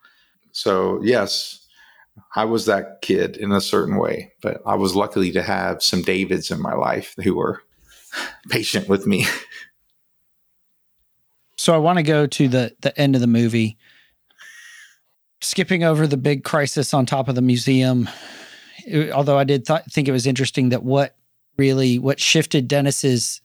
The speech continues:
Speaker 2: you know, he's up there, he's holding on to the, the roof. He's still holding on to his belief that he's a Martian, that he's got somewhere else to go. But really, it's just covering up this fear of, "Why didn't they want me?"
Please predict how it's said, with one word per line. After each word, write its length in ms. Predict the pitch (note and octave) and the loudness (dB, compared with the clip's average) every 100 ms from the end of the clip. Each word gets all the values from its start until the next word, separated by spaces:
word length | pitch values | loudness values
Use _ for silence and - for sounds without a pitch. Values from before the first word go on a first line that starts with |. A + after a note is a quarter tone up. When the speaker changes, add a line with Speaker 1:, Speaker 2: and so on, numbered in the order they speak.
| _ | _
Speaker 2:
you 120 | - A#2+ | -4 -2
know, 80 | |
he's 220 | A2+ B2 C3 | 2 2 2
up 160 | C3 | 0
there, 200 | B2+ A2 | 0 0
he's 120 | G#2+ | -2
holding 300 | - B2+ A#2+ | -2 0 2
on 180 | A#2+ A#2 | 2 2
to 100 | A2+ | 2
the, 240 | A2+ A2 - - - - _ | 0 0 -4 -18 -20 -20 _
the 100 | C#3+ | 0
roof. 600 | B2 C3+ C#3 C3+ A#2+ - - - - _ _ | 2 4 4 2 0 -8 -16 -20 -20 _ _
He's 260 | - C#3 | 0 2
still 420 | - - - D3+ C3 | 2 -2 0 0 2
holding 340 | D3+ C#3+ C#3+ | 0 2 2
on 220 | B2+ C3+ | 2 2
to 80 | C3 | 0
his 140 | B2+ | 0
belief 380 | A#2 C3 B2+ B2 | 0 0 2 0
that 100 | C#3+ | -2
he's 180 | B2 A#2 | -2 2
a 60 | B2 | 2
Martian, 420 | B2 A#2+ - B2+ | 4 2 2 2
that 140 | A#2 | 2
he's 240 | A#2 A2+ - | 2 -2 -4
got 260 | - B2 - | -6 -6 -6
somewhere 360 | F#3+ C3 B2 | 0 2 4
else 200 | B2 A#2 - | 2 0 -4
to 80 | |
go. 460 | A#2 B2 A#2+ A#2 A2+ _ _ _ _ _ _ _ D3+ | -2 0 0 0 -2 _ _ _ _ _ _ _ -4
But 140 | D3 | 0
really, 320 | C#3 C3+ C3 | 0 2 0
it's 120 | A#2 | 0
just 200 | - B2+ | -2 -2
covering 260 | - C3 B2+ | -2 0 2
up 140 | B2 | 0
this 160 | - - | 0 -2
fear 240 | - C3 | 2 2
of, 100 | A#2+ | 2
"Why 140 | A2+ A#2+ | 2 2
didn't 180 | B2 A#2 | 2 2
they 100 | A#2 | 0
want 300 | A#2 B2 A#2+ | 0 0 2
me?" 320 | A2+ G#2+ | 0 0